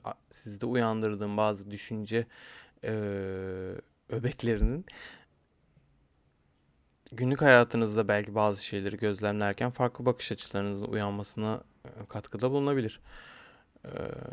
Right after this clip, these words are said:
ve böylelikle hepimizin hayatında daha bir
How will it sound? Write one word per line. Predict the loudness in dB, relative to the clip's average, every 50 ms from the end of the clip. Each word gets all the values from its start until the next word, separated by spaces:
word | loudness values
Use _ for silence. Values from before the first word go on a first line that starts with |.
| -14 -16 -16 -20 _ _ -20 -20 -20 _ -6
ve | -6 -6 0 2
böylelikle | 4 4 4 4 2 0 -4 -6 -4 -2 0 -2
hepimizin | -2 -2 -4 -6 -4 -4 -6 -6
hayatında | -4 -2 -2 -2 -2 -4 -6 -8 -8 -4 -4 -4 -4 -4 -8 -14 -20 _ _ _ _ _ _ _ _ _ -4
daha | -4 -2 -2 -2 -4 _ _ _ _ -20 _ -20 -20 -20 -20 -20 _ -20 _ -14
bir | -12 -12 -12